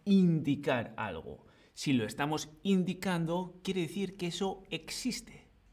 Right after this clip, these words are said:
es real. Entonces, buscamos a alguien que habla italiano. Nosotros sabemos que hay una persona que habla italiano,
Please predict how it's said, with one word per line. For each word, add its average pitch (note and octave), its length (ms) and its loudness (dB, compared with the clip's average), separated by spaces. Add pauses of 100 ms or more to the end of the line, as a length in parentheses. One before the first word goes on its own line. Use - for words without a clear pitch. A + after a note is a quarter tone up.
(180)
es C3+ 300 0 (100)
real. C3+ 440 -4 (480)
Entonces, B2+ 600 -2 (180)
buscamos C#3+ 680 -4
a D3 100 0
alguien E3+ 680 -2
que - 420 -4
habla D3 560 0 (120)
italiano. A#2+ 680 -2 (260)
Nosotros B3 440 0
sabemos E3 880 -2 (280)
que C#3+ 100 0
hay F3 280 0
una G#3+ 420 2
persona A#2 760 -2 (500)
que D3 160 0
habla C#3+ 300 2
italiano, A2+ 680 -8